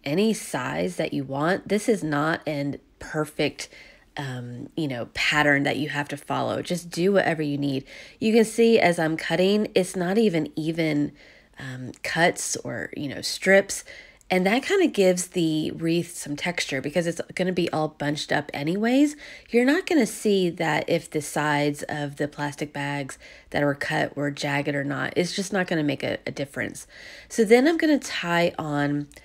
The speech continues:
each square, and I'm just gonna use one simple knot. That is it. I'm not doing anything fancy. You don't have to worry about where it's pointing at this point in time,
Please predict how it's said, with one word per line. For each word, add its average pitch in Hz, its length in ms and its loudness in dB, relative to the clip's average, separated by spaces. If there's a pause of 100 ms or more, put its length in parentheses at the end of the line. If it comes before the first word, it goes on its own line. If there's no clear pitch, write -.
(340)
each - 420 -2
square, 143 720 -4
and 165 160 -2
I'm 156 120 0
just 175 160 -2
gonna 175 160 2
use 156 320 0
one 156 320 -2
simple 190 420 -2
knot. 185 360 0 (440)
That 143 400 0
is 151 260 4
it. 185 300 2
I'm 147 140 0
not 151 240 -2
doing 156 240 -2
anything 147 400 -4
fancy. 170 500 -4
You 196 120 0
don't 160 160 0
have 160 120 -8
to 160 80 -4
worry 151 260 0
about 147 300 -2
where 147 180 -2
it's - 120 -6
pointing 160 680 -2 (400)
at 151 180 -2
this 156 180 0
point - 300 -2
in 143 80 -2
time, 165 480 -2